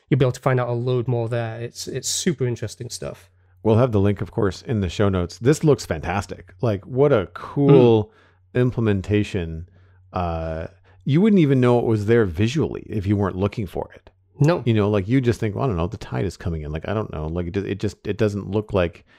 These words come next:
Speaker 2: it's out of place. Uh, and when you talked about fish being able to avoid it or get through it, no problem, of course they can, because, like, they have their own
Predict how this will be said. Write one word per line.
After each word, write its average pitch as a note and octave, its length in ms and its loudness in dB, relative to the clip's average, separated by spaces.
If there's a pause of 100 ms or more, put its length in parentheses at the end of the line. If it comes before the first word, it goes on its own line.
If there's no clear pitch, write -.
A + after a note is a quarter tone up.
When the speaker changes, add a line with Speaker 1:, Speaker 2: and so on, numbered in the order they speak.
(140)
Speaker 2:
it's - 200 -4
out - 100 -2
of E2 140 -8
place. G2+ 480 -2 (500)
Uh, D#2+ 420 -6 (420)
and A2 220 -2 (100)
when B2 140 2
you A2+ 100 0
talked B2+ 220 0
about G#2+ 240 2
fish - 340 -2
being G2 200 -4
able E2+ 180 -2
to F#2 200 -4
avoid F2+ 360 2
it F2+ 120 0
or E2 160 0
get G#2 220 -4
through C#3+ 200 0
it, - 100 -4
no E2+ 80 -4
problem, F2 380 -6
of - 180 -8
course - 280 -4
they E2 120 -4
can, F2 220 -8
because, F2+ 320 -4
like, F#2 200 -2 (220)
they B2+ 280 6
have A#2 300 4
their G#2 180 6
own F#2 360 0